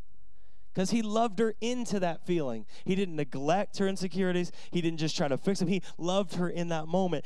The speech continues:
He spoke lovingly and caringly to her. Listen, men, one of the greatest things we can do is love our wives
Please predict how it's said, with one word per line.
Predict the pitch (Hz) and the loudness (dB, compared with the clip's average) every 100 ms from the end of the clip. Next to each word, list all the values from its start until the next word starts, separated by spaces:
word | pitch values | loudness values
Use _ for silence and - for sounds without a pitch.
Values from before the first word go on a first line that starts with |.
| - | 0
He | 185 | 0
spoke | 175 - 196 165 | 0 2 0 0
lovingly | 143 165 196 196 190 170 156 | -2 2 2 2 0 0 -2
and | - 170 | -2 -4
caringly | - - 180 208 220 202 190 175 175 - - - | -4 -4 -2 0 0 0 0 0 0 -2 -6 -6
to | - 185 180 | 0 2 4
her. | 147 123 - - | 2 0 -4 -6
Listen, | - 214 214 175 151 | 0 0 0 -2 0
men, | 190 170 | -2 0
one | 170 202 240 | 0 0 2
of | 214 | 0
the | |
greatest | 196 151 180 208 208 - | 0 2 2 2 0 0
things | 196 160 | -2 0
we | 180 | 0
can | 196 196 | 2 0
do | 180 185 | 4 2
is | 160 156 | 2 -2
love | 143 165 196 214 220 208 - - - | -2 0 2 4 2 0 -2 -4 2
our | 175 175 | 4 4
wives | 151 185 185 160 147 139 | 4 2 2 0 -2 -2